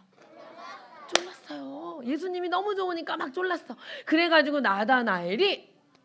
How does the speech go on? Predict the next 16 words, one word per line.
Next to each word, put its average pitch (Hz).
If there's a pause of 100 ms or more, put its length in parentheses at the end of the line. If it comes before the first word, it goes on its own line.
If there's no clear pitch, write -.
(120)
<clears throat> -
이러고 214
있다가 208 (340)
예수님을 202
만나러 196
간 208
거예요. 240 (440)
근데 302
예수님을 330
만나보니까 359 (920)
예수님이 359
진짜 311 (220)
누구 320
아들이에요? 320 (480)
하나님의 349
아들이시고, 240